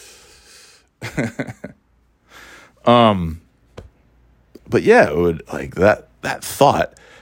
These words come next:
'cause I never have, uh, really any time, uh, free time, a little bit, you know, here and there on a Saturday, a Sunday. Uh, for the last year, my evenings are just pretty much s-, me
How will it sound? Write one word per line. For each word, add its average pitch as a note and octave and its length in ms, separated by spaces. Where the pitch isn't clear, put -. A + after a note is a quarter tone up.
'cause A2+ 140
I A2+ 100
never A2 240
have, G2+ 300
uh, A2+ 1120
really B2 360
any A2+ 200
time, G#2 500
uh, G#2 140
free A2 260
time, G2+ 520
a G#2 140
little C#4 320
bit, C3 260
you G#3 120
know, - 100
here C4 180
and G3 100
there C#3 220
on B2 80
a A2+ 80
Saturday, G2 500
a F2+ 100
Sunday. E2 580
Uh, F#2+ 240
for C#3 160
the C#3 60
last B2+ 380
year, G#2+ 680
my G2 180
evenings G#2+ 600
are F#2+ 320
just F2 340
pretty A2+ 180
much G2 200
s-, - 680
me F#2+ 420